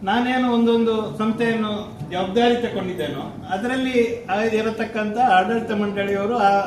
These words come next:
ಆ ಮಂದಿ, ನನ್ನ ಸದಸ್ಯರುಗಳ ಕೊಡುಗೆಯಿಂದ ಮಾತ್ರ ಇದೆಲ್ಲ ಮಾಡ್ಲಿಕ್ಕೆ ಸಾಧ್ಯ ಆಯ್ತು ಹೊರತು ನಾನೇ ಮಾಡಿದೆ ಅಂತ ಹೇಳಿದ್ರೆ ಯಾವುದು ಅಲ್ಲ. ಎಲ್ಲರ ಇಲ್ಲಿಯ ನಮ್ಮ ಸ-, ಸಮಾಜದ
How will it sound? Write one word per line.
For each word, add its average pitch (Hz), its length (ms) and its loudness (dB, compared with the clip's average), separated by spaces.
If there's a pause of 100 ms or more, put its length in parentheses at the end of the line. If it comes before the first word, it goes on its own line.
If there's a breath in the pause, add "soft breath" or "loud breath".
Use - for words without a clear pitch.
(120)
ಆ 190 40 2
ಮಂದಿ, 208 380 0
ನನ್ನ 185 300 -2 (380)
ಸದಸ್ಯರುಗಳ 226 520 2 (520)
ಕೊಡುಗೆಯಿಂದ 254 600 4
ಮಾತ್ರ 240 340 2
ಇದೆಲ್ಲ 214 360 2
ಮಾಡ್ಲಿಕ್ಕೆ 196 540 0
ಸಾಧ್ಯ 180 320 0
ಆಯ್ತು 190 260 0
ಹೊರತು 180 360 0 (680)
ನಾನೇ 202 340 2
ಮಾಡಿದೆ 220 360 2
ಅಂತ 202 160 0
ಹೇಳಿದ್ರೆ 196 460 -2
ಯಾವುದು 185 300 0
ಅಲ್ಲ. 175 220 4 (580)
ಎಲ್ಲರ 233 360 0 (460)
ಇಲ್ಲಿಯ 208 360 2 (360)
ನಮ್ಮ 202 240 0
ಸ-, 190 360 -4
ಸಮಾಜದ 208 560 0